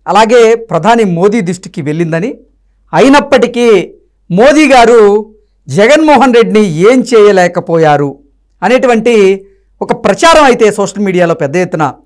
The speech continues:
సర్క్యులేట్ అవుతున్నటువంటి నేపథ్యంలో అసలు జగన్మోహన్ రెడ్డి చేసినటువంటి దాష్టికం ఏంటి,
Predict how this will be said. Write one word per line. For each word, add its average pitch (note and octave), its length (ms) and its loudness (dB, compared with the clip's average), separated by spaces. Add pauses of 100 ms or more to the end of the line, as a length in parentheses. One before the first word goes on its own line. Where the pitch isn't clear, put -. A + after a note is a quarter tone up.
(180)
సర్క్యులేట్ B3 420 -2
అవుతున్నటువంటి E3 440 -2
నేపథ్యంలో D#3+ 840 -6 (500)
అసలు A#3 180 -4
జగన్మోహన్ A3 520 0
రెడ్డి F#3 160 -2
చేసినటువంటి D3+ 480 -6
దాష్టికం C#3 400 -6
ఏంటి, C3+ 380 -10